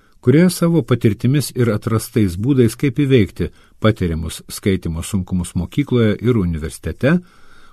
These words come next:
pasidalins Vilniaus universiteto medicinos fakulteto studentė Gailė ir moksleivė Ula.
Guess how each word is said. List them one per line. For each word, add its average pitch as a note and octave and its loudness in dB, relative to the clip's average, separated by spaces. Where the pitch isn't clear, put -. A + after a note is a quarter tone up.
pasidalins D3+ 4
Vilniaus C3+ 0
universiteto G#2 -2
medicinos F#2 -2
fakulteto F2 -6
studentė A2 -2
Gailė F2+ -2
ir G3 4
moksleivė C3 0
Ula. G2+ 2